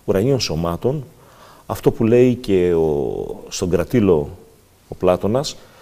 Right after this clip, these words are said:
που λέει, «Θεούς ονόμαζαν από το ρήμα Θέο που θα πει τρέχω» και λέει ότι οι πολύ αρχαίοι πολιτισμοί,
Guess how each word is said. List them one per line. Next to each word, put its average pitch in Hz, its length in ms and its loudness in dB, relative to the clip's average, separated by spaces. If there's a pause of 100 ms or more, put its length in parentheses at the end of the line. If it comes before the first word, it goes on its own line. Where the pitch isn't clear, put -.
(360)
που 107 100 -2
λέει, 123 580 2
«Θεούς 107 460 0
ονόμαζαν 104 600 2
από - 100 -8
το 107 100 2
ρήμα 123 200 2
Θέο 107 340 6
που - 140 -6
θα 90 140 -6
πει - 120 -12
τρέχω» 98 360 2
και 117 160 -2
λέει 123 260 4
ότι 113 200 0
οι 95 60 -2
πολύ 110 300 4
αρχαίοι 120 380 4
πολιτισμοί, 85 760 -2